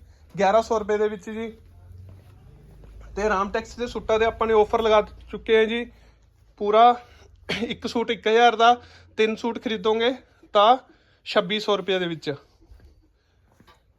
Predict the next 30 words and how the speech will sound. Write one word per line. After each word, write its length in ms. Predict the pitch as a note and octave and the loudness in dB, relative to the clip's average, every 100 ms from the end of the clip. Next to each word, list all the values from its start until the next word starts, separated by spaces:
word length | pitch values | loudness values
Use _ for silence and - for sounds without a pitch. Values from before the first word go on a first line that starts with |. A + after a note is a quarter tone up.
| _ | _
ਕੁੜਤਾ 240 | G3+ F#3+ A3+ | -2 2 2
ਪਜਾਮਾ 280 | A#3 A3 | 4 2
ਆਪਾਂ 180 | G#3+ A3+ | 0 0
ਨੇ 60 | A3 | 0
ਪੰਜ 260 | G#3+ F#3 | 0 -2
ਸੌ 160 | G3 G#3+ | -2 -6
ਰੁਪਏ 220 | G3 G#3 | -2 0
ਦੇ 80 | G#3+ | 0
ਵਿੱਚ 160 | G#3+ G#3 | -4 -2
ਕਰ 180 | G#3 | -2
ਦਿੱਤਾ 240 | G3 G#3 A3 | -2 -2 0
ਹੈ 80 | A3 | 0
ਜੀ। 160 | A3 | 0
ਕੋਈ 240 | G#3+ G3+ G#3 | -4 -4 -2
ਮਰਜ਼ੀ 340 | G#3 G3 A3+ | -4 -4 0
ਆ 120 | A3 | 0
ਕੇ 200 | G#3 A3+ | 0 -6
ਤੁਸੀਂ 260 | A3+ G#3 G#3+ | -8 -10 -8
ਕੁੜਤਾ 260 | G3+ G3 A3 | -8 -4 -4
ਪਜਾਮਾ 200 | A3 G#3+ | -4 -6
ਖਰੀਦੋਗੇ 580 | G#3+ F#3+ G3 G#3 A3+ B3 - - - - - - - | -6 -6 -6 -4 -4 -6 -12 -20 -20 -20 -20 -10 -4
ਤਾਂ 100 | G#3 | 0
ਪੰਜ 240 | G#3 G3 | 0 0
ਸੌ 140 | - G#3 | -2 0
ਰੁਪਏ 180 | G#3+ | 2
ਦੇ 80 | G#3+ | 2
ਵਿੱਚ 200 | G#3 F3+ | 0 -4
ਹੀ 60 | A3 | -6
ਦਿੱਤਾ 240 | G#3+ A3+ | 0 4
ਜਾਊਗਾ। 360 | A3 A3 A3+ | 4 6 4